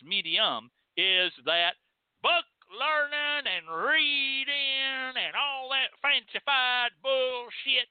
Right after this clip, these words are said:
and the internet ain't real. Real.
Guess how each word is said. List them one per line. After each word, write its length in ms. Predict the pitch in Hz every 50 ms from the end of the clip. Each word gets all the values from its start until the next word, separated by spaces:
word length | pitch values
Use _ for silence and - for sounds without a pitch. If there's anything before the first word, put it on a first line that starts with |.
| -
and 160 | 220 214 208 170
the 120 | 143 131 170 233 285
internet 440 | 285 269 247 240 247 269 262 247 - - 196
ain't 240 | 247 247 226 214 _ _ _
real. 1000 | 165 180 247 302 349 359 359 370 370 359 359 349 339 330 311 294 262 214 - - _ _ _ _ _ _ _ _ _ _ _ _ _ _ _ _ _ _ _ _ _ _ _ _ _ _ _ _ _ _ _ _ _ _ _ _ _ _ _ _
Real. 1500 | _ 180 226 294 320 349 349 349 339 339 339 330 320 320 311 302 294 285 277 285 285 269 254 254 247 240 233 226 214 165